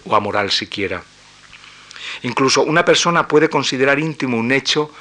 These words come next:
o un sentimiento en relación a la persona a la que podría transmitírselo. Pienso ahora en mi hijo mayor, a quien no podría confesar algunas cosas de mi vida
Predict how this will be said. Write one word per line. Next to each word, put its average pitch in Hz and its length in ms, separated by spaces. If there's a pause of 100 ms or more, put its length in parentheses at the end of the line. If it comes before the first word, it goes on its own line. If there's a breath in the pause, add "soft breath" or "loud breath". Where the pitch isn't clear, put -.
(180 loud breath)
o 123 120
un 147 160
sentimiento 123 680
en 110 60
relación 110 380
a 117 40
la 110 120
persona 110 400
a - 140
la 110 100
que 117 120
podría 104 360
transmitírselo. 101 840 (720 loud breath)
Pienso 143 320
ahora 147 280
en 117 140
mi 110 100
hijo 117 220
mayor, 101 360 (540 loud breath)
a 123 100
quien 131 220
no 147 100
podría 156 340
confesar 131 640
algunas 135 400
cosas 139 320
de 117 80
mi 110 120
vida 127 340